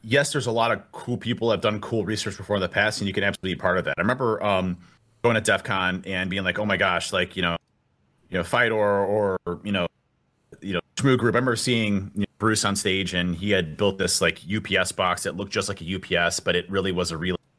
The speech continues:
was basically, pa-, you know, like, basically was a transparent V P N. This is, you know, early two thousands, and,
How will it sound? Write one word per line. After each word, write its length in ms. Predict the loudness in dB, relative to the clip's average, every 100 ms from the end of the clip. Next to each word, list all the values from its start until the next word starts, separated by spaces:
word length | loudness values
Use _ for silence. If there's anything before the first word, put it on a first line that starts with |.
| _ _ _ _
was 80 | -4
basically, 320 | -4 -2 -4
pa-, 140 | -6 -6
you 140 | -4
know, 60 | -4 -6 -20 -20 _ _
like, 180 | 2 2
basically 220 | 2 0 -2
was 100 | -2
a 20 |
transparent 420 | -2 -2 -4 -4
V 120 | -6
P 160 | -4 -2
N. 120 | -2
This 80 | -4
is, 80 | -4
you 60 |
know, 80 | -2
early 180 | -2 -4
two 100 | 0
thousands, 460 | 0 2 -2 -2
and, 160 | -2 -2